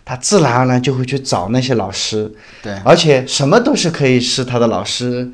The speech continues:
Speaker 1: 一头牛，
Speaker 2: 嗯，嗯。
Speaker 1: 对吧？然后一座山，
Speaker 2: 嗯。
Speaker 1: 一棵草，
Speaker 2: 对。
Speaker 1: 阳光都会成为他的老师，
Speaker 2: 对。
Speaker 1: 他自然而然就会在那里，啊，他对那个美术的热爱，他自然而然就会沿袭下来。
Speaker 2: 对，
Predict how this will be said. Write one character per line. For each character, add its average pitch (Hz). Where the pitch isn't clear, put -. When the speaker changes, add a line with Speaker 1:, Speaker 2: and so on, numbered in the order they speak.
Speaker 1:
一 -
头 147
牛， 120
Speaker 2:
嗯， 95
嗯。 92
Speaker 1:
对 117
吧？ 107
然 110
后 123
一 139
座 139
山， 135
Speaker 2:
嗯。 135
Speaker 1:
一 -
棵 147
草， 101
Speaker 2:
对。 101
Speaker 1:
阳 120
光 143
都 254
会 247
成 131
为 131
他 131
的 127
老 107
师， 135
Speaker 2:
对。 165
Speaker 1:
他 165
自 240
然 170
而 143
然 127
就 156
会 143
在 143
那 135
里， 107
啊， 107
他 117
对 117
那 117
个 117
美 104
术 -
的 110
热 120
爱， 120
他 131
自 143
然 117
而 104
然 101
就 110
会 107
沿 107
袭 120
下 98
来。 90
Speaker 2:
对， 98